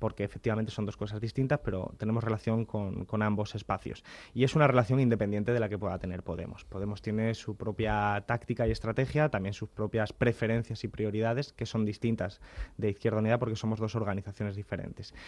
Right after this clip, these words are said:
Lógicamente son complementarias. Nosotros no tenemos ninguna contradicción con, con Podemos, pero sí tenemos una perspectiva distinta. Por ejemplo, nosotros, eh, no compartíamos la necesidad de entrar en un gobierno, es decir, la, la petición nosotros no la hicimos en ningún momento,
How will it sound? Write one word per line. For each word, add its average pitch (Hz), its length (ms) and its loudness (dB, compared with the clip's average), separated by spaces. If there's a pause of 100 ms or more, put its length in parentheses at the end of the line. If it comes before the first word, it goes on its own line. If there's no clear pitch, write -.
(200)
Lógicamente 123 760 4
son 123 180 0
complementarias. 104 760 0
Nosotros 101 380 -6
no 110 100 -2
tenemos 107 300 0
ninguna 107 340 0
contradicción 101 640 -2
con, 95 280 -6
con - 240 -4
Podemos, 120 480 4
pero 107 160 -4
sí - 140 -4
tenemos 104 420 -4
una 110 120 2
perspectiva 107 520 -2
distinta. 98 440 -6 (260)
Por 101 100 -2
ejemplo, 113 320 0
nosotros, 113 440 -2 (420)
eh, 104 340 2
no 120 200 4
compartíamos 120 800 4
la 107 100 0
necesidad 107 460 -2
de 101 60 -2
entrar 104 240 0
en 98 60 -4
un 101 100 -4
gobierno, 127 400 2 (280)
es 98 120 -8
decir, - 260 -6
la, 90 160 -6
la 92 140 -4
petición 110 460 0
nosotros 107 340 -6 (240)
no 113 160 0
la 113 80 2
hicimos 117 380 0
en 107 80 0
ningún 101 200 -2
momento, 131 520 2